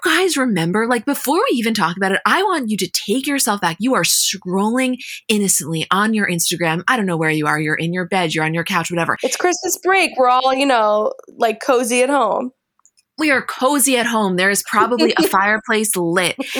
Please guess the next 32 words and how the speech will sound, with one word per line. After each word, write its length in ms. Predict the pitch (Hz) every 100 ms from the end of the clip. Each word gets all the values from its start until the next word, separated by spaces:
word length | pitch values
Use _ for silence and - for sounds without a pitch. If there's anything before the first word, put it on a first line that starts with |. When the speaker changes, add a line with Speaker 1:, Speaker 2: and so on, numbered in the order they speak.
| -
Speaker 1:
And 180 | 220 196 -
all 260 | 196 190 208
of 100 | 226
a 60 | 277
sudden, 380 | - 190 220
you 100 | 214
are 100 | 170
scrolling 460 | 175 - 175 180 202
down 220 | 180 175
your 120 | 180
timeline 500 | 190 165 165 175 175 -
and 200 | 175 175
you 80 |
see 280 | 170 - 175 - - 208
photos 440 | 180 190 226 247 - - 196
of 160 | 175
Tom 400 | - 190 190 226 196
and 160 | 190
Justice 400 | 190 214 208 190
Bigelow 640 | 151 180 180 214 233 269 - -
on 100 | 202
a 80 | 190
fucking 440 | - 233 220 247
phone 280 | 214 185 190
from 160 | 196 180
nineteen 360 | 165 180 214
eighty-seven. 600 | 180 170 190 160 165 220
Like, 260 | 240 233 202 - - _
are 140 | 254 262
you 240 | 226 370 -
kidding 520 | - - 254 226 262 311
me? 280 | 381 494